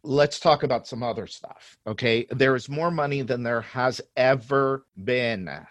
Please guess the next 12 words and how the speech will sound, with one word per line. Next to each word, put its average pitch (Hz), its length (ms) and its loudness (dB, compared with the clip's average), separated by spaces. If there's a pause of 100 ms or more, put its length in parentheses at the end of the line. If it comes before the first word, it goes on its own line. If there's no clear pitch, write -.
(120)
There's 117 280 -4
more 123 260 0
wealth 175 720 8 (240)
than 117 160 0
there 110 220 0
has 127 260 -6
ever 117 260 0
been. 104 540 -4 (220)
There 131 180 2
is 135 180 0
more 139 360 -2
opportunity 160 1400 -4